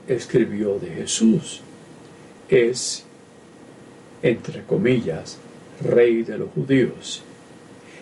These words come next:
Y es dado por los que no eran judíos, pero los extranjeros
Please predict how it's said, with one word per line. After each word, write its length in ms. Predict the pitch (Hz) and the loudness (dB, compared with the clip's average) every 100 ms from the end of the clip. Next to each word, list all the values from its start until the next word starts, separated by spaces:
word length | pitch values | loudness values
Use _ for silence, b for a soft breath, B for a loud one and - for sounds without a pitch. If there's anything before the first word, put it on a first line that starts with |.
| B B B B | B B B B
Y 160 | - 120 | 2 4
es 260 | 143 156 - | 4 2 2
dado 480 | 175 151 120 120 - - - - - - - - | 4 4 2 -2 -4 -16 -20 -20 -20 -20 -20 -2
por 200 | 139 127 117 | 4 4 4
los 320 | 117 117 - | 2 2 0
que 160 | 123 | 0
no 180 | 113 113 | 4 4
eran 280 | 123 135 135 | 6 4 0
judíos, 840 | - 160 120 139 139 82 78 - - - - - - - - - - - - - - - - - | -4 -8 0 2 4 2 -4 -12 -16 -20 -20 -20 -20 -20 -20 -20 -20 -20 -20 -20 -20 -20 -10 2
pero 220 | 120 117 | 4 4
los 140 | 110 | 0
extranjeros 960 | - - - 156 139 127 95 92 98 | -4 -12 -2 0 2 2 2 -4 -10